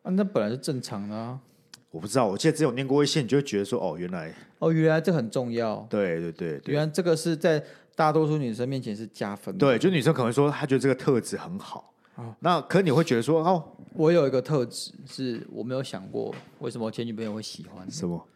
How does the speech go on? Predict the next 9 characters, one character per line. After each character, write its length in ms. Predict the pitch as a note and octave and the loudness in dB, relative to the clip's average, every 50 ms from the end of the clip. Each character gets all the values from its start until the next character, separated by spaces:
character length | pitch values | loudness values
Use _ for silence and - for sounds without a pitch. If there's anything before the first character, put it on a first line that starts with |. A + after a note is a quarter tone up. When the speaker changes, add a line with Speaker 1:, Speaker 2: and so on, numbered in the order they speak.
| _ _ - | _ _ -6
Speaker 1:
我 80 | - | -4
很 60 | G#2+ G2+ | -4 -4
偏 280 | - - - G2 G2+ G#2 | -6 -6 -8 -6 -6 -8
执。 340 | - - - - A2+ A#2+ D3 _ _ - - - - - _ _ _ _ _ _ _ _ _ _ _ _ _ _ _ - | -8 -10 -12 -12 -14 -16 -18 _ _ -20 -20 -20 -20 -20 _ _ _ _ _ _ _ _ _ _ _ _ _ _ _ 0
Speaker 2:
你 140 | E3 A3 | 4 4
很 120 | A#3 E3 - | 4 4 2
偏 380 | - - - E3+ F3 F#3 G#3 | 0 2 2 4 4 2 0
执？ 480 | - - - - - F2+ F2 F2+ G2 F#2+ - - - | -4 -6 -8 -6 -6 -6 -4 -6 -6 -8 -10 -12 -8
Speaker 1:
嗯。 180 | - G2 F#2+ | -6 -6 -6